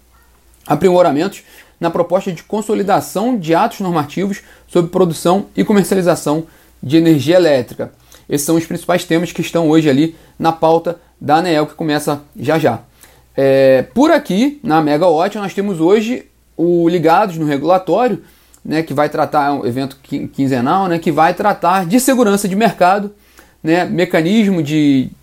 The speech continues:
de venda de excedentes, e o M C S, M C S D, né, o mecanismo de compensação de sobras e déficits, um evento, é, exclusivo para assinantes da Megawatt, às cinco horas da tarde.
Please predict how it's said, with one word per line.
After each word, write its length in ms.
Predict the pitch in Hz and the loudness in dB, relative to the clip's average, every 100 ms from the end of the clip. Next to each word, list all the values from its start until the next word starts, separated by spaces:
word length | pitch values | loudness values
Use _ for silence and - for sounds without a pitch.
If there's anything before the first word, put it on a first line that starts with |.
| _ | _
de 160 | - 147 | -6 -4
venda 260 | 127 160 151 | 2 2 4
de 80 | |
excedentes, 600 | 131 165 170 156 196 - - _ _ | 2 2 0 0 -4 -10 -20 _ _
e 80 | 180 | -2
o 240 | 208 214 | 2 4
M 160 | 208 214 | 4 0
C 140 | 202 | -4
S, 240 | 208 202 - | -4 -6 -12
M 160 | - 170 | -8 -6
C 160 | 170 | -4
S 140 | 185 202 | -6 0
D, 220 | 165 156 | 2 2
né, 80 | 135 | 2
o 20 | |
mecanismo 540 | 143 143 135 139 151 147 | -2 -2 0 0 -2 -4
de 140 | 151 | -4
compensação 580 | 151 151 160 147 147 160 | -2 -2 0 -2 0 -2
de 80 | 160 | -2
sobras 360 | - 139 147 | 2 2 2
e 40 | 180 | 0
déficits, 440 | 165 277 - - _ _ _ _ _ _ _ _ _ | 0 0 -8 -20 _ _ _ _ _ _ _ _ _
um 100 | 143 | 0
evento, 360 | 160 135 156 151 - - - _ - | 2 2 0 -2 -16 -20 -20 _ -2
é, 480 | 135 139 139 135 | 2 2 4 4
exclusivo 360 | 139 139 143 165 | 2 2 0 2
para 220 | 170 160 | 0 0
assinantes 460 | 170 202 160 165 170 | 0 0 0 0 0
da 100 | 175 | -2
Megawatt, 640 | 180 175 214 180 175 - _ | 0 2 4 4 2 -2 _
às 140 | - - | -10 -8
cinco 260 | 190 196 180 | -6 -4 0
horas 240 | 175 165 | 2 0
da 100 | 202 | -2
tarde. 480 | 202 165 135 120 | 0 0 0 -2